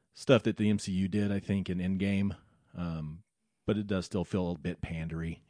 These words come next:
uh, in that regard. Um, I, the, the, the, I watched some of the behind the scenes stuff on this, and the,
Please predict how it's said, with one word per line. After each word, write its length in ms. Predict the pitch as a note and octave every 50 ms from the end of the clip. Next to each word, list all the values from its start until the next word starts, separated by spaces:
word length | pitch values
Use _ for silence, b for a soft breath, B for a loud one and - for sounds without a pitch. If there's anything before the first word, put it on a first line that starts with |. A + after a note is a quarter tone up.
| _ -
uh, 100 | G#2+ G2+
in 120 | F2+ F#2+ F2
that 140 | F2+ F#2 E2+
regard. 400 | E2+ E2 G2 F#2+ F2+ F#2 F2+ - b b b b b b b b b b b b b b
Um, 400 | - A#2+ A#2 A2+ A2 G#2+ G#2+ A2 - -
I, 140 | A#2+ B2 A#2+
the, 600 | A#2 A#2+ A#2 C3+ B2+ A#2+ B2 C#3+ C#3 C3+ C#3+ C#3+ C#3
the, 160 | D3 C#3+ C3+
the, 120 | - -
I 80 | C#3 C3
watched 220 | C#3 E3 D3+ -
some 100 | - E3
of 40 | D#3
the 60 | C#3+
behind 240 | A#2 A2+ G#2 B2+ A#2
the 40 | F#2
scenes 240 | - A2 A#2 A#2+ A2
stuff 220 | - G#2 F2+ -
on 120 | F2+ E2
this, 220 | E2+ F2 E2 - -
and 400 | - G#2+ G#2 G2+ G#2 G2+ G2 F2+
the, 400 | G2 F#2+ F#2 F#2 F#2 F2+ F2